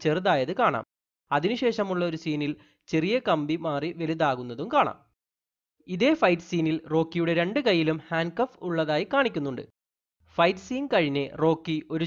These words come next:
ജാക്കറ്റ് ഇടുന്ന സീനിൽ രണ്ട് കൈയിലും ആ ഹാൻഡ് കഫ് കാണാതാകുന്നു. സലാം റോക്കി ബായ് എന്ന സോങ്ങിൽ റോക്കിയുടെ ബൈക്ക് കുറേ തവണ കാണിക്കുന്നുണ്ട്. ശ്രദ്ധിച്ചാൽ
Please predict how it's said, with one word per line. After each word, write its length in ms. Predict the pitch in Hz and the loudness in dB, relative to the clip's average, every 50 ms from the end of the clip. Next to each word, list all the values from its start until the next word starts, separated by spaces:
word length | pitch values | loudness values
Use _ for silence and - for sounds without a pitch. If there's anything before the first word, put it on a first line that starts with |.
| 147 | -2
ജാക്കറ്റ് 420 | 127 170 170 175 180 269 269 226 226 | 2 2 2 2 2 -2 -2 -2 -2
ഇടുന്ന 200 | 190 165 156 160 151 | -2 0 0 -2 -2
സീനിൽ 320 | 156 - 151 147 143 143 143 - - 143 | -2 -4 -4 -2 -2 -4 -6 -6 -6 -4
രണ്ട് 220 | 151 160 185 208 269 247 | -2 -2 0 -2 0 0
കൈയിലും 320 | 226 185 160 151 147 143 147 - - | 2 2 2 2 2 0 -2 -2 -2
ആ 40 | 147 151 135 | -2 0 0
ഹാൻഡ് 240 | 156 151 151 151 - | 0 0 0 0 0
കഫ് 180 | 240 277 - - | 0 0 0 2
കാണാതാകുന്നു. 560 | 233 208 185 156 143 127 120 113 113 110 107 110 - _ _ _ _ _ _ _ _ _ _ _ _ _ _ _ _ _ _ _ _ _ _ _ _ _ _ _ - | 2 2 2 2 0 -2 -4 -4 -6 -10 -12 -14 -18 _ _ _ _ _ _ _ _ _ _ _ _ _ _ _ _ _ _ _ _ _ _ _ _ _ _ _ 0
സലാം 340 | - 175 170 190 214 254 277 262 233 | 2 4 6 6 6 6 4 2 2
റോക്കി 280 | 208 190 185 - 190 196 190 180 | 2 2 2 0 -4 -4 0 2
ബായ് 180 | 190 190 202 185 - - 165 | 2 2 2 0 -2 -4 -2
എന്ന 140 | 165 170 180 180 180 | -2 -2 -2 -4 -2
സോങ്ങിൽ 360 | - 160 147 143 139 143 143 - - _ _ _ _ _ _ _ _ - | -2 -2 -2 -2 -2 -2 -4 -6 -8 _ _ _ _ _ _ _ _ 0
റോക്കിയുടെ 420 | 165 175 175 185 202 220 233 262 277 202 160 | 0 0 0 -2 -4 0 2 4 4 6 6
ബൈക്ക് 260 | 165 160 156 151 - - - | 6 4 4 2 -4 -8 -8
കുറേ 200 | 175 175 180 214 247 247 | -4 -2 0 0 2 4
തവണ 200 | 214 180 165 180 185 208 | 4 4 4 2 0 0
കാണിക്കുന്നുണ്ട്. 500 | 233 240 220 175 170 139 127 120 117 110 - - _ _ _ _ _ _ _ _ _ _ - - | 0 -2 -2 -2 -4 -4 -6 -6 -6 -8 -10 -14 _ _ _ _ _ _ _ _ _ _ -20 -8
ശ്രദ്ധിച്ചാൽ 480 | - 170 175 165 180 202 185 - 269 | -4 -2 -2 -2 -2 -2 2 2 2